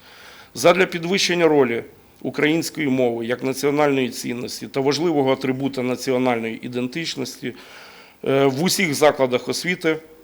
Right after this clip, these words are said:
проводилися тематичні заходи до Дня рідної мови «Мова, серце народу».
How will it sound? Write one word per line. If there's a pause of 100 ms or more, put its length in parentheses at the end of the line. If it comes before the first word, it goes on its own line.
(140)
проводилися
тематичні
заходи
до
Дня
рідної
мови (260)
«Мова,
серце
народу».